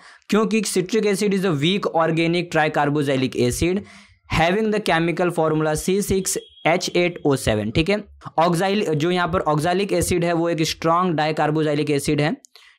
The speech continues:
ठीक है, आपको many plants and vegetables में देखने को मिलेंगे। सक्सेनिक एसिड जो है वो भी डाइकार्बोक्सिलिक एसिड है with the chemical formula यहाँ पर दिया गया है, आप इसको लिख सकते हैं। तो यहाँ पर आप देख सकते हो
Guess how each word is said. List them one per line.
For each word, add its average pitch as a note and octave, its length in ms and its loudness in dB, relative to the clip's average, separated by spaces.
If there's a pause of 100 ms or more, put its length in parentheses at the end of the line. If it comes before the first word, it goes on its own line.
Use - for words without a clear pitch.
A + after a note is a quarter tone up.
(120)
ठीक D#3+ 180 2
है, C3 180 0 (100)
आपको C#3+ 280 2
many D3+ 220 0 (100)
plants D3 300 2
and D3 120 0
vegetables C3+ 460 0
में C#3+ 100 2
देखने B2+ 280 0
को C3+ 80 0
मिलेंगे। B2+ 340 0 (960)
सक्सेनिक A3 580 0
एसिड G3 300 2
जो G3 160 0
है G3 160 0
वो F3+ 160 0
भी F#3 160 0
डाइकार्बोक्सिलिक E3 840 0
एसिड D#3 320 0
है D#3+ 160 0
with C#3+ 200 0
the D#3 100 0
chemical D3 400 0
formula D3+ 320 0
यहाँ C#3 200 0
पर C#3+ 140 0
दिया C3 260 0
गया C3 220 0
है, D#3 280 -4
आप B2 140 0
इसको C3+ 200 -2
लिख B2+ 160 -2
सकते - 280 -2
हैं। D#3+ 200 0 (520)
तो E3 80 4
यहाँ F#3 140 2
पर G3+ 100 0
आप F3 80 -2
देख F#3+ 160 -2
सकते - 280 -2
हो G3 100 2